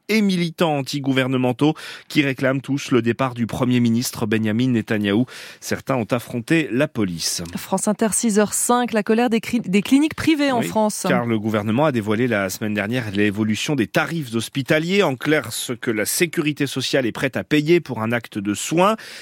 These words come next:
Speaker 1: Et l'hôpital public sort grand gagnant avec quatre virgule trois pour cent de revalorisation des tarifs, contre seulement zéro trois pour cent pour les cliniques.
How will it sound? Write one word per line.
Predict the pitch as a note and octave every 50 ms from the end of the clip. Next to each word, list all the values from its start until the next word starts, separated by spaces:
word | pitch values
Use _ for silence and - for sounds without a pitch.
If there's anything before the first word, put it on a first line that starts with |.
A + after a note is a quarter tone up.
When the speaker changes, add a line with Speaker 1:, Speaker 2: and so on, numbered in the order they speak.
| - - _
Speaker 1:
Et | - A#3 A#3+ A#3+
l'hôpital | A3 G#3+ E3+ - F3+ D#3+ - F#3+ E3+ D3+
public | - D#3+ D#3+ D3 C#3+ D#3+ D#3+ C3
sort | - - - - D#3+ D3 C3 A#2 F#2+
grand | F#2 F2+ - - C3+ D3 D3+
gagnant | D3 F3 F3+ F#3 G3 G#3 G#3+ G#3+ G#3
avec | F3+ C#3 B2+ A#2+ - _ -
quatre | A#3 G#3+ G3+ - - -
virgule | D#3 D3 C3 B2 C#3 C3
trois | B2 - - F3+ F3+
pour | - - - -
cent | - - D#3 C#3+
de | B2+ A#2+
revalorisation | G#2+ G2 A2+ G#2 A#2 A2 A2 G#2 G#2 A2+ G2+ A#2+ B2+ A#2+ - - A#2+
des | A#2+ A#2+
tarifs, | A2+ - D#3 E3+ G3 A3+ A3+ - - - - - - - - - -
contre | - E3 D#3 - E3+ D#3+
seulement | - - D#3+ D3+ - G3+ A#3 A#3 - _ -
zéro | C3 A#2 A2 C3+ A3+ B3 A3 G#3+ G#3+
trois | F3 - - F3+ D#3+
pour | - E3 C#3+ -
cent | - - D#3 C#3
pour | B2 - A2
les | G2 F#2+
cliniques. | - - - F3 G3+ G3+ A3 B3 B3+ - - -